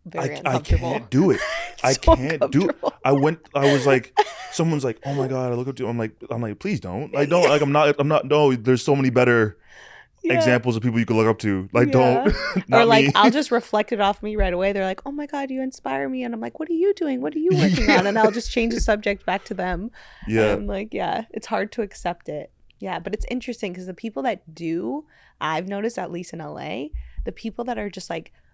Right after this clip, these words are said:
Speaker 1: overly confident and will take every compliment and kind of be like, "Yep, mm-hmm," they, like, really do succeed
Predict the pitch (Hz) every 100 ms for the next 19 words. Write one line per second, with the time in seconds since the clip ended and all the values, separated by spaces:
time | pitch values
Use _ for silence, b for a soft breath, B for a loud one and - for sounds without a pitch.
0 | - 190 196 185 196 202 196 - 190 160
1 | 170 196 185 190 175 165 - 175 - 180
2 | 180 170 - 165 165 185 180 170 170 180
3 | 165 165 151 151 277 - 226 226 320 -
4 | _ b b - 208 330 320 185 170 208
5 | 247 170 202 196 - - - - 214 -